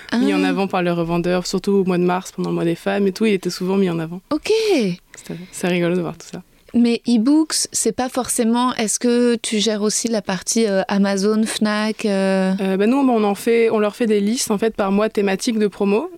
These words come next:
Speaker 1: Et
Speaker 2: Ok.
Speaker 1: eux, après, ils mettent en avant certaines maisons d'édition, certains titres, tout ça. Donc, c'est pas
Speaker 2: D'accord.
Speaker 1: nous directement, c'est plutôt la, d'autres équipes qui travaillent avec eux. Donc, nous, on regarde un peu comment les livres qu'on a choisis sont mis en avant, tel mois, tel jour.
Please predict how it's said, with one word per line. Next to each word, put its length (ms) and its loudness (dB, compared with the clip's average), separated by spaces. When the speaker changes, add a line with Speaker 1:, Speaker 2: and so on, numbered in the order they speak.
Speaker 1:
Et 140 0
Speaker 2:
Ok. 80 0
Speaker 1:
eux, 120 2
après, 240 -2
ils 60 4
mettent 180 0
en 100 0
avant 320 0
certaines 300 -2
maisons 220 0
d'édition, 480 -2
certains 360 -4
titres, 320 -8
tout 100 -18
ça. 300 -4
Donc, 480 0
c'est 80 -2
pas 60 0
Speaker 2:
D'accord. 120 2
Speaker 1:
nous 60 2
directement, 560 0
c'est 80 -8
plutôt 260 -2
la, 180 2
d'autres 520 -2
équipes 220 -2
qui 120 -6
travaillent 260 -2
avec 300 -2
eux. 180 0
Donc, 160 -4
nous, 100 2
on 120 2
regarde 340 0
un 100 -2
peu 160 0
comment 280 0
les 100 2
livres 220 0
qu'on 180 -2
a 80 -2
choisis 340 -2
sont 120 -2
mis 120 0
en 100 -4
avant, 300 -4
tel 160 -4
mois, 200 -2
tel 160 -8
jour. 340 -8